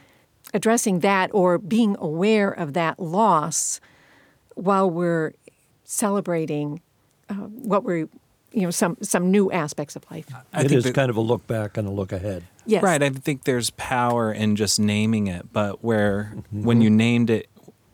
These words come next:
Speaker 2: in the middle of the pandemic, it created anxiety.
Speaker 3: Sure.
Speaker 2: At this point, naming it is almost liberating and a
Speaker 3: Mm-hmm.
Speaker 2: joyous thing to say, "We've gone through this,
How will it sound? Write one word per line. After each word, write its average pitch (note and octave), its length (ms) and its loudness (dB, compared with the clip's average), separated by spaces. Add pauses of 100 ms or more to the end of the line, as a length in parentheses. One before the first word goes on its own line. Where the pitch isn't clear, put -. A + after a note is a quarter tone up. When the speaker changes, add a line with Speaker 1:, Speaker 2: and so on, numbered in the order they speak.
(160)
Speaker 2:
in A#2 140 2
the G#2 80 4
middle B2+ 320 4
of F#2 220 0
the F#2 100 -6
pandemic, F#2+ 680 -4
it D2+ 100 -10 (140)
created F#2+ 400 0
anxiety. F2 880 -4
Speaker 3:
Sure. G#2+ 320 -4 (160)
Speaker 2:
At G#2 160 -6
this C#3 240 2
point, G#2 360 -2
naming A2 580 -2
it F#2 260 -10 (760)
is G#2+ 160 -2
almost G2+ 380 -2
liberating G2+ 1000 -2 (100)
and G2 140 -4
a - 20 0
Speaker 3:
Mm-hmm. A2 220 0
Speaker 2:
joyous B2+ 500 2
thing F#2 300 -6
to F#2 80 -8
say, - 180 -4
"We've F2+ 320 -10
gone A2 420 0
through F#2+ 340 -8
this, F#2 360 -8